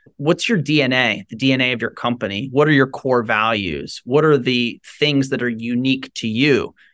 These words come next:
Why would people want to do business with you? And if you're not telling that story and you're not pressing the truth,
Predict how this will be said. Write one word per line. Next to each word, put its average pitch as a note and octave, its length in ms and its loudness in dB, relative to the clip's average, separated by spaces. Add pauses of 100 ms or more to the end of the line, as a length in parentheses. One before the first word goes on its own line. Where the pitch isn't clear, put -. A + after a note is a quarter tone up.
(240)
Why C#3 220 2
would D#3 180 -2
people C3+ 400 0
want A#2+ 280 -2
to B2 100 -12
do A#2 180 -6
business A2 420 -8
with - 160 -10
you? C3 440 0
And C3 120 -2
if C3+ 140 0
you're D3+ 100 2
not G3 260 -2
telling F3 340 0
that A#2 180 -2
story G2+ 600 -2
and A#2 120 -6
you're B2 80 2
not C#3 240 -2
pressing C3+ 360 -2
the G#2+ 80 -2
truth, G#2+ 460 -6